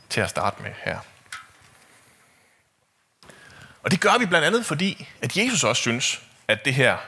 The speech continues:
verdens dårligste idé om at lade ulve og lam, øh, bo sammen, at det er verdens bedste idé. I Lukas evangeliet kapitel ti, øh, der er det blevet tid til at se, om hans elever, hans disciple, nu har forstået budskabet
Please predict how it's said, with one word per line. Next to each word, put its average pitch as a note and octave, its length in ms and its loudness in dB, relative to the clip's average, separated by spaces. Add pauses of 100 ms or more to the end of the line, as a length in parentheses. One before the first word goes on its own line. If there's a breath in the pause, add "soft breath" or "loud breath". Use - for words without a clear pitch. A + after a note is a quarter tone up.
(480)
verdens C3+ 300 2
dårligste B2+ 360 2
idé A#2+ 280 0 (120)
om G#2+ 100 -2
at G#2 60 2
lade G#2+ 120 4
ulve A#2+ 260 0
og G#2 60 4
lam, F#2+ 220 0 (400)
øh, G2+ 200 0
bo G2+ 200 -2
sammen, G#2+ 320 0 (320)
at - 140 -12
det C3 200 -4
er F2+ 60 -4
verdens G2+ 320 0
bedste G#2 340 -6
idé. G2 280 -10 (960 loud breath)
I D3 260 4
Lukas G3 260 2
evangeliet C3+ 360 2
kapitel B2 280 -2
ti, - 340 0 (440)
øh, B2 240 2
der D3+ 60 4
er F3 60 4
det D#3+ 100 -2
blevet C3+ 320 0
tid G3+ 220 -2
til D#3+ 140 -2
at A2 200 2
se, - 280 0
om A2 140 -2
hans B2 240 -2
elever, C3 560 0
hans A#2 140 -2
disciple, B2 360 0
nu C#3 140 -2
har C#3 80 2
forstået D#3 440 0
budskabet A2 580 -2